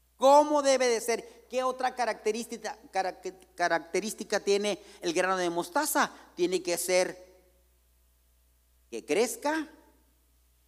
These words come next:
rápidamente y fuertemente. ¿Cómo debe de ser? Que crezca.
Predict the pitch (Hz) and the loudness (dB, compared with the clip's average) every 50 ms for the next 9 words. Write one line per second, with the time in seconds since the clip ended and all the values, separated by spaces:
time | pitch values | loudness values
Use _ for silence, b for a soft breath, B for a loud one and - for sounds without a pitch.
0 | _ _ _ _ _ _ _ - 147 - - 220 233 247 240 247 254 269 262 269 | _ _ _ _ _ _ _ -2 0 2 6 6 6 6 6 4 0 -2 -2 -2
1 | 269 277 269 - - - - - _ _ _ _ _ _ _ _ _ _ _ _ | -2 -4 -6 -14 -20 -20 -20 -20 _ _ _ _ _ _ _ _ _ _ _ _
2 | _ _ _ _ _ _ _ 147 170 220 247 254 254 - 262 254 247 - 175 175 | _ _ _ _ _ _ _ -6 -4 -4 -4 -4 -4 -4 -4 -4 -4 -4 -6 -6
3 | 156 - - - 180 175 170 165 - 170 151 147 139 - 104 - - - - _ | -6 -6 -4 -2 -2 -2 -2 -2 -6 -8 -8 -8 -10 -12 -14 -16 -20 -20 -20 _
4 | _ _ _ _ _ _ _ _ _ _ _ _ _ _ _ _ _ _ _ _ | _ _ _ _ _ _ _ _ _ _ _ _ _ _ _ _ _ _ _ _
5 | _ _ _ _ _ _ _ _ - 277 320 349 370 349 339 311 302 294 277 262 | _ _ _ _ _ _ _ _ 2 4 4 6 6 4 4 4 2 2 2 2
6 | 226 - 262 262 202 - - - - - - - - 165 160 - 196 208 233 240 | 0 0 0 0 0 -4 -8 -16 -20 -20 -18 -8 -6 -6 -4 -2 0 0 0 0
7 | 233 - - 233 175 | 0 -2 -4 -4 -4